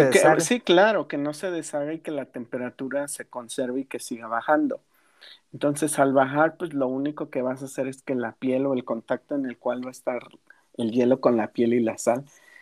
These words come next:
Speaker 1: pues, se va a deshidratar y al grado de que te va a quemar.
Speaker 2: Ok,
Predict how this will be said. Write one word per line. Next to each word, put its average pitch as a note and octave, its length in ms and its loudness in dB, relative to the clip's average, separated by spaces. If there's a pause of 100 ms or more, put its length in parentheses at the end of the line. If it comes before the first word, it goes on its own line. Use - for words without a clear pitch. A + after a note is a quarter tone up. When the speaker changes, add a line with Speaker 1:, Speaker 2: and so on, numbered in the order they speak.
(340)
Speaker 1:
pues, B2 600 6
se - 160 -4
va B2+ 100 2
a B2+ 60 2
deshidratar C3+ 800 -4
y - 240 -6
al A#2+ 160 -2
grado B2 280 -4
de C#3 120 -4
que C3 100 -10
te B2 160 -2
va A#2 120 0
a - 60 -8
quemar. A2+ 520 -4 (480)
Speaker 2:
Ok, C3 280 -2